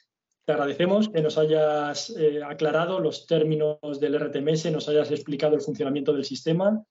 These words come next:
y al menos para los que no eran tan conocedores de cómo funciona el R T M S, pues les sirva un poco como un máster rápido de esta tecnología, de este sistema.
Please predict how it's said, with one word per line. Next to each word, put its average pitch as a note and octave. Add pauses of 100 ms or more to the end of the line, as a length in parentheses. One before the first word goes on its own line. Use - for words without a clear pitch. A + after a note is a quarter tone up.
(300)
y D#3
al C#3+
menos F#3+
para C#3+
los C3+
que C3
no D3+
eran D#3
tan D3+
conocedores D3+
de C#3+
cómo D#3
funciona D3
el C#3+
R C#3+
T -
M D3+
S, F#3+ (560)
pues C#3
les C#3
sirva F3
un E3
poco E3+
como D#3
un D#3+
máster D#3 (320)
rápido F3+
de C#3
esta C#3+
tecnología, C#3+
de D#3
este C#3
sistema. F3+